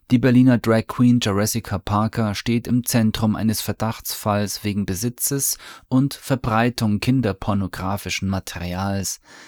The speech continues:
Nach exklusiven Informationen von Siegessäule wurde die Künstlerin bereits zweitausenddreiundzwanzig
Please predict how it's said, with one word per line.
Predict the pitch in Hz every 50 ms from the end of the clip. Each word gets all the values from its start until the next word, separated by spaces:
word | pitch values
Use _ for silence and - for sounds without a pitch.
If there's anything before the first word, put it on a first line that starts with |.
| - _ _ _ -
Nach | 98 95 90 -
exklusiven | - 117 - - - - - 135 123 117 104 127 151 147 156 -
Informationen | - - - 139 127 120 110 - - - - 123 123 139 151 147 131
von | - - - 120 117 107 -
Siegessäule | - 95 120 156 160 151 120 - - - 101 98 104 110 123 143 151 151 - - - - - - -
wurde | 107 117 147 156 160
die | 147 143 131 -
Künstlerin | - 143 156 160 - - - 131 127 113 117 120 120 117
bereits | 110 101 95 95 101 101 - - -
zweitausenddreiundzwanzig | - - - 101 98 92 - 107 104 - 110 - - 98 104 104 104 98 - - 92 90 90 - - 85 82 - -